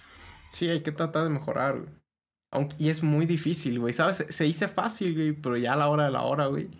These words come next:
hay problemas que ni siquiera veo yo en mí mismo, güey, ¿sabes? Que no, que no veo, que no sé que los tengo, güey. O puede que sí lo sepa, güey, pero hay algo en, en mi mente, güey, que no me deje como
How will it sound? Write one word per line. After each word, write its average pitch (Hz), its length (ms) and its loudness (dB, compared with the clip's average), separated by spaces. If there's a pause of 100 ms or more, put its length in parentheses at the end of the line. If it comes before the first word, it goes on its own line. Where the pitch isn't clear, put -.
(640)
hay 151 160 2
problemas 175 380 2
que 143 120 -2
ni 127 60 0
siquiera 147 380 0
veo 127 300 0
yo 123 180 -2
en 127 100 -2
mí 127 100 -2
mismo, 127 340 -2
güey, 123 160 -4
¿sabes? 135 260 -2
Que 123 100 -6
no, 123 160 -4 (300)
que 123 80 0
no 127 180 0
veo, 139 320 0 (640)
que 117 100 0
no 131 140 0
sé 151 180 -2
que 151 120 -4
los 123 160 -6
tengo, 127 400 -2
güey. 120 180 -4 (800)
O 127 120 -4
puede 180 180 2
que 160 100 0
sí 147 100 0
lo 165 100 2
sepa, 170 320 -2
güey, 123 180 0
pero 123 200 -2
hay 127 160 2
algo 135 540 -2 (260)
en, 120 640 -6
en 120 160 -4
mi 117 80 -2
mente, 131 360 0
güey, 123 160 -2
que 123 100 -4
no 120 80 -2
me 123 120 -2
deje 120 480 -6
como 113 420 -6